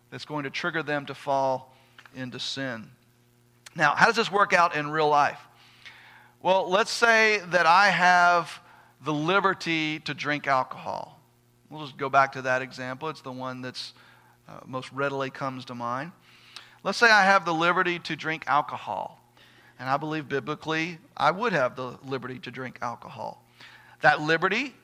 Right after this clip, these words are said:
of course, is bounded by the biblical principle to be responsible and to not drink too much and not be, not become, uh, intoxicated.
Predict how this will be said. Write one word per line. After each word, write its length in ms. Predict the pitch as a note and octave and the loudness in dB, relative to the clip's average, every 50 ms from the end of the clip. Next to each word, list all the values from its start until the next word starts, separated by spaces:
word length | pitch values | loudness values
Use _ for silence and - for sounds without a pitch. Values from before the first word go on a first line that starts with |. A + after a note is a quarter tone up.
| - | -8
of 120 | D#3 C#3+ - | -8 -8 -6
course, 380 | - D#3 E3+ G3 A#3 - - | -2 0 2 2 2 0 -2
is 140 | D#3 C3+ B2+ | -6 -10 -10
bounded 520 | F#3 - C3+ C3 C3 D3 D#3+ F#3 G3+ G3 - | -8 -4 -2 -2 0 0 -2 -4 -4 -2 0
by 140 | C#3+ B2+ | 0 0
the 100 | B2 B2+ | 0 -2
biblical 420 | B2 C#3 C#3 C#3 C#3+ D3 - D3 C#3 | -6 -8 -8 -8 -8 -10 -12 -12 -12
principle 480 | - - C#3 C3+ - D3 C#3+ D#3 E3+ | -10 -10 -12 -12 -10 -10 -10 -8 -8
to 100 | - D#3 | -8 -10
be 120 | B2+ C3+ C3 | -10 -10 -10
responsible 840 | B2 A#2+ B2 - - C#3 C#3 C#3+ - - E3 D#3+ D#3+ E3+ F#3 F3 D3 | -10 -10 -12 -10 -6 -4 -4 -4 -4 -6 -10 -10 -8 -8 -8 -6 -8
and 120 | B2+ A#2+ | -8 -10
to 80 | B2 B2 | -12 -10
not 240 | A#2+ B2+ B2+ A#2+ - | -6 -6 -6 -6 -6
drink 200 | - B2 A#2 - | -10 -12 -12 -12
too 140 | - A#2 A2+ | -14 -16 -12
much 360 | A2 A#2 B2 E3 G3+ - - | -8 -6 -6 -6 -6 -8 -12
and 80 | A#2+ G#2+ | -12 -10
not 200 | A#2 A#2 G2 - | -10 -10 -10 -12
be, 180 | B2 G2 - - - | -14 -18 -18 -18 -18
not 320 | A#2 A2+ G#2 - A#2+ - | -18 -14 -12 -10 -10 -10
become, 280 | G#2+ - - A#2+ G2 - - | -12 -14 -14 -14 -14 -10 -10
uh, 80 | - - - - - | -10 -10 -10 -14 -20
intoxicated. 760 | F#3 F#3 - C#3+ C3+ - - D#3+ - E3 D3+ D3+ F3+ A3 | -18 -10 -6 -6 -6 -6 -8 -12 -10 -10 -8 -6 -8 -8